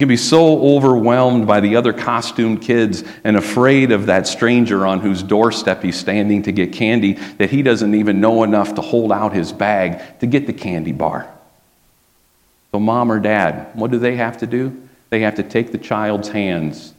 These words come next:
extend them so that the candy bar can go in the bag.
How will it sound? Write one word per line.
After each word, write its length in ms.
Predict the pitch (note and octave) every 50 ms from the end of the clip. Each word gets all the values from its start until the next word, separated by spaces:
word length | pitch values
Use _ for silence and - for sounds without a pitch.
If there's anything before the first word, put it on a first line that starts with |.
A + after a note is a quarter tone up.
| _ _ _ _ _ _ _ -
extend 720 | F#2 - - - - - - B2+ B2+ C#3+ C3+ A2+ F#2+ F2
them 400 | E2+ D#2 D#2+ D#2+ D#2+ - - - - _ _ _ _
so 140 | - - F#2
that 160 | E2+ F2 -
the 80 | F2
candy 380 | E2+ - - A2 G#2+ G2 F2+ F2+
bar 260 | E2+ D#2 D#2 F2 E2+
can 180 | E2 - F2 D#2
go 160 | D2+ D#2+ D#2
in 200 | D2 E2 E2 D#2
the 60 | D#2
bag. 380 | - - E2 D2+ D2+ - -